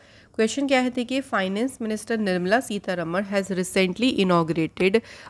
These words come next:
a new G S T भवन in which state?" तो जो फाइनेंस मिनिस्टर है निर्मला सीतारमण जी, उन्होंने किस राज्य में एक नए जीएसटी भवन का उद्घाटन किया है?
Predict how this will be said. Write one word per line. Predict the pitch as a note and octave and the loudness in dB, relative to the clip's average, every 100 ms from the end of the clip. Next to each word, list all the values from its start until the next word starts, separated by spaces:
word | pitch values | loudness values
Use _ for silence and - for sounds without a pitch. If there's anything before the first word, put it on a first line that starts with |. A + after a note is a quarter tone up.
| - | 4
a | G#3+ | 4
new | G#3+ A3 C#4 A3+ | 6 4 2 2
G | G3+ G3 | 0 0
S | G3 - | 0 -4
T | A3+ | -4
भवन | F#3+ F3+ D#3 F#3+ | 0 0 2 0
in | A3 G#3 | 0 -2
which | G3 A3+ F#3+ | -2 -4 -6
state?" | - - E3 D#3+ - E3+ D#3+ _ - - - - | -8 -6 -6 -6 -6 -10 -10 _ -20 -20 -12 -4
तो | |
जो | G3+ | 0
फाइनेंस | B3+ B3 G3 A3 C4 A#3+ | 2 4 4 4 0 0
मिनिस्टर | A3 A3 A3+ | -2 -2 -2
है | A3 G#3+ | 2 2
निर्मला | G3 F3+ F#3+ | 2 2 0
सीतारमण | G#3+ F3+ F3+ F3+ E3+ E3+ | 0 -4 -4 -2 0 0
जी, | E3 G#3+ | -2 -4
उन्होंने | - G3+ G3+ A3+ | -2 -2 0 -2
किस | - C4+ A#3+ | -2 -4 -2
राज्य | G3 E3+ - F3 | -2 -2 -4 -4
में | F#3+ | -4
एक | - G#3 | -4 -4
नए | F#3 F#3+ A3 | 0 2 2
जीएसटी | A3 G3 F#3 - G#3 | 0 -2 -2 -4 -4
भवन | F#3 E3+ D#3+ | 0 -2 -2
का | E3+ G3 | -2 -2
उद्घाटन | E3+ F3+ F3+ D#3 F#3+ G#3 | -2 -4 -2 -2 -2 -6
किया | G#3+ G3+ G3 | -4 0 0
है? | G#3 B3 | 2 0